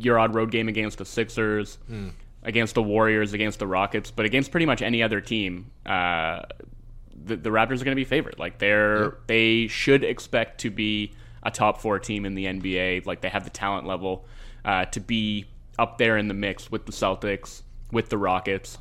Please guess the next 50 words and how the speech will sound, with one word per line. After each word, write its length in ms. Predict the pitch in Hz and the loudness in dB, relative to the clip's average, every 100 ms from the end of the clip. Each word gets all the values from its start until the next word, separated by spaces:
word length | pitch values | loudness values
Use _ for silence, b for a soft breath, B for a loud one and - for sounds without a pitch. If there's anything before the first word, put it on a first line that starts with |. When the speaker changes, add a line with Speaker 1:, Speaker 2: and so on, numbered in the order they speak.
| - | -10
Speaker 1:
Obviously, 560 | - 104 104 - 104 98 | -2 0 0 0 0 0
you 80 | 104 | -4
know, 100 | 95 | 0
I 60 | 92 | 2
don't 140 | 101 | 0
think 140 | 101 98 | -4 -4
anybody's 360 | 101 101 98 | -2 -2 -2
on 100 | 101 | -4
the 60 | 95 | -2
Warriors 420 | 95 104 117 120 | 0 0 0 0
level, 220 | 127 131 | 0 0
but 140 | 139 110 | 0 0
in 80 | 113 | 2
that 160 | 110 | 2
next 260 | 110 135 - | 0 -4 -4
tier, 180 | 185 160 | 2 4
I 80 | 110 | 4
think 180 | 123 | 0
it's, 180 | 113 - b b b b - | -4 -8 b b b b -6
it's 240 | 117 - - - | -4 -4 -12 -12
Rockets, 440 | 113 113 113 117 - | 4 6 6 0 -2
Celtics, 340 | 104 101 92 | -4 -4 -8
and 100 | 92 | -6
Raptors. 440 | 90 82 71 65 - - | -4 -4 -6 -12 -14 -4
And 80 | 107 | -2
I 60 | |
don't 120 | 110 107 | 0 0
know 100 | 104 | 0
that 140 | 101 | 0
anybody 360 | 95 92 95 92 | -2 -4 -4 -2
else 200 | 87 - | -4 -6
quite 280 | - 95 | -4 -4
ascends 320 | 90 - 92 - | -4 -6 -6 -4
to 60 | |
that 200 | 95 80 | -4 -4
tier. 180 | - 95 | -4 -4
Maybe 320 | 101 117 123 | 2 2 4
you 160 | 127 117 | 0 -2
could 140 | 117 | 0
argue 260 | 117 117 110 | 0 0 -2
Utah. 540 | 101 110 123 113 113 - b b b b | -4 -4 -2 -2 -2 -6 b b b b
Speaker 2:
Mm. 100 | 117 | -2
Speaker 1:
Um, 500 | 95 95 92 92 90 - - | 0 2 0 -4 -8 -12 -10
maybe 500 | 101 107 120 120 123 | 2 6 6 6 2
the 120 | 117 | 0
Thunder, 560 | - 110 110 110 110 - | -2 -2 0 -2 -2 -6
if, 300 | - 104 - | -6 -6 -6
you 80 | 113 | -6
know, 100 | 101 | -4
they 140 | 101 | -2